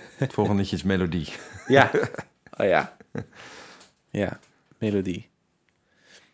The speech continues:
Speaker 2: Ja, dat is op zich wel gewoon een vrij, ehm,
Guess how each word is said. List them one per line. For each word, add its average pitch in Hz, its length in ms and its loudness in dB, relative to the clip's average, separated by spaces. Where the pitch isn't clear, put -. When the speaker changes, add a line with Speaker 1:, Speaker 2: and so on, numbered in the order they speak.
Speaker 2:
Ja, 143 160 6
dat 107 120 4
is - 60 -6
op - 60 -12
zich 151 140 4
wel 139 140 4
gewoon 117 260 4
een 110 160 -2
vrij, 104 520 2
ehm, 98 400 2